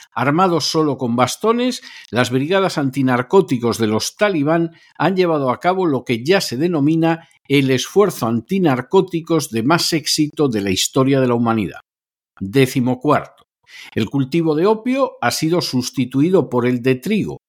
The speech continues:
una medida que intenta paliar el hambre provocado por las sanciones económicas lanzadas por Estados Unidos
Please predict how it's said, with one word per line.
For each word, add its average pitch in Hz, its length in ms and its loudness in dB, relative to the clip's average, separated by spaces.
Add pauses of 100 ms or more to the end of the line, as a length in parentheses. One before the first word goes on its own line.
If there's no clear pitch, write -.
(260)
una 143 280 0
medida 214 520 0
que 131 80 -4
intenta 127 640 -2
paliar 139 400 0
el 139 160 -2
hambre 135 420 0
provocado 165 680 0 (280)
por 120 200 2
las 117 160 0
sanciones 147 500 0
económicas 131 680 -2
lanzadas 113 640 2
por 107 180 -4
Estados 151 460 0
Unidos 143 440 0